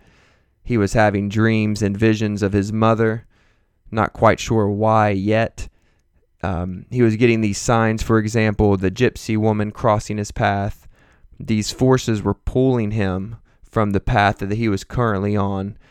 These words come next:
that he was not meant to be on. So Narcissus helps him escape, and he leaves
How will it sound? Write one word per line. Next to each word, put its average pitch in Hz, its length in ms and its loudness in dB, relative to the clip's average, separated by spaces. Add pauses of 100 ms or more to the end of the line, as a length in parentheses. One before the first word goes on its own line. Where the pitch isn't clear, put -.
(160)
that 107 160 -4
he 110 100 -4
was 98 240 -2
not 101 340 -2
meant 101 360 -6
to 101 120 -6
be 90 360 -4
on. 76 380 -4 (880)
So 113 200 -2
Narcissus 110 540 0
helps 113 300 2
him 107 120 -4
escape, 92 540 -4 (480)
and 95 200 -6
he 98 120 -4
leaves 95 640 -6